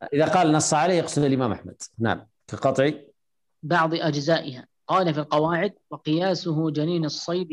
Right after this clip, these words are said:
Speaker 2: في الحرم والإحرام".
Speaker 1: وينبني عليه الفدية، إذا كان حياً فله قيمة الصيد كاملة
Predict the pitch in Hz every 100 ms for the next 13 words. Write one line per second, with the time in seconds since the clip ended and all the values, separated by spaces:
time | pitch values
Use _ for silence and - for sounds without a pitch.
0 | 147 139 - 170 190 208 180 151 - 135
1 | 135 131 - _ _ _ _ _ _ -
2 | - - - - 185 220 196 160 175 196
3 | 156 190 139 123 131 120 _ _ _ _
4 | _ _ - - _ 117 127 160 160 127
5 | 170 151 131 117 139 127 127 123 120 139
6 | 123 120 104 135 123 - 139 165 196